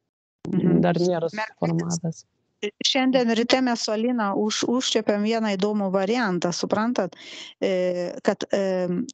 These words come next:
Speaker 1: kosėjimas užeina vat vaikui, pavyzdžiui, ir žiūrim, kas, dėl ko jį erzina, naktį pradeda kosėt, ane?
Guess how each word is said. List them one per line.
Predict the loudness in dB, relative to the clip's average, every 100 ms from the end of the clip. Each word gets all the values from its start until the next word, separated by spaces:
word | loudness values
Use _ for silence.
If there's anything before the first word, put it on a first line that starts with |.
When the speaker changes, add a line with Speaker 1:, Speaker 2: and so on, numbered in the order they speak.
| _ -14 0
Speaker 1:
kosėjimas | 2 2 0 0 0 0 0
užeina | 0 0 0 0
vat | 0 0
vaikui, | 0 0 2 0 0
pavyzdžiui, | 0 0 0 0
ir | 0
žiūrim, | 0 0 0 -2
kas, | 0 -2 -2
dėl | -2 -2 0
ko | 0 0
jį | 0 0 0
erzina, | 0 0 0 0 0
naktį | 0 -2 -2 -2
pradeda | -2 0 0 -2 -2
kosėt, | -2 -2 -4 -2
ane? | -2 -2